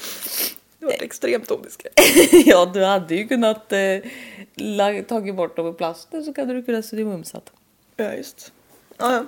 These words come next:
Speaker 2: Ja, ja. Ja, som sagt, året är tvåtusentre och tonåringarna hänger på M S N. Och en av dem,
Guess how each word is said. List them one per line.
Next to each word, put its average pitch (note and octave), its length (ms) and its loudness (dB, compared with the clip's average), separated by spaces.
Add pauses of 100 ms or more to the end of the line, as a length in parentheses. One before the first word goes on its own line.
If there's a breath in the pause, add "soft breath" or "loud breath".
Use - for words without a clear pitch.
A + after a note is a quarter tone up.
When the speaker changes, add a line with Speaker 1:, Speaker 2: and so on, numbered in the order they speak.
Speaker 2:
Ja, F#3+ 140 8
ja. C3 120 4 (1400 loud breath)
Ja, - 300 4 (120)
som A#3 200 0
sagt, - 300 -2
året E4+ 340 4
är C4 240 8
tvåtusentre C4 600 0 (160)
och A#3+ 120 0
tonåringarna G#3+ 500 4
hänger F3 240 2
på F#3 100 -2
M F3+ 120 0
S F#3+ 140 2
N. G#3+ 140 4 (600 loud breath)
Och A3+ 200 2
en D#4+ 180 4
av E4+ 100 2
dem, A#3+ 300 4